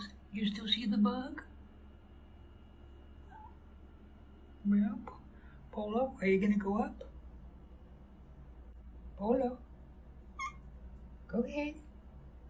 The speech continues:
He's not gonna move for you. You gonna go for it or what? You're just gonna wait,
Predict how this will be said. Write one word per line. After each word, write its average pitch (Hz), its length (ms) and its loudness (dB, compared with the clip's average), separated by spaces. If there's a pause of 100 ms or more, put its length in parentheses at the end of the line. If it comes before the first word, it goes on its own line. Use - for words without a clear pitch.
(1800)
He's 202 200 4
not 196 200 4
gonna 190 200 8
move 196 380 8
for 302 80 0
you. 214 400 4 (1200)
You 190 180 0
gonna 202 180 10
go 196 360 6
for 262 200 6
it 311 80 4
or 294 100 2
what? 175 260 4 (4000)
You're 170 140 2
just 180 160 2
gonna 202 220 4
wait, 190 380 4